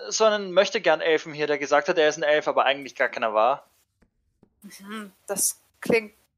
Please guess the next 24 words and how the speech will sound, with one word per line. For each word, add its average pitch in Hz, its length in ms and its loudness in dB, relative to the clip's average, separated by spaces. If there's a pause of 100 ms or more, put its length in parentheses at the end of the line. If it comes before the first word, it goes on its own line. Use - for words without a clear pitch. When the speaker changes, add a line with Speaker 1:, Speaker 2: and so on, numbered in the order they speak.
(960)
Speaker 1:
Äh, 160 540 0
Severina 156 1080 -4
hat 135 160 -2
sie 135 100 -10
gesagt. 127 480 -2 (720)
Und 156 100 -10
ich 147 80 -2
schau 151 140 4
nochmal 147 220 4
auf 143 260 6
der 147 80 4
Speaker 2:
Ah. - 60 0
Speaker 1:
Liste - 200 2
nach 131 200 6
von 131 260 -8
der 120 320 -2 (2000)
Speaker 2:
Das - 340 2
klingt - 480 -2
nach 302 220 2
der 285 160 4
Dame, 277 420 2
die 254 140 -4
uns - 360 -2
gerufen 214 720 -10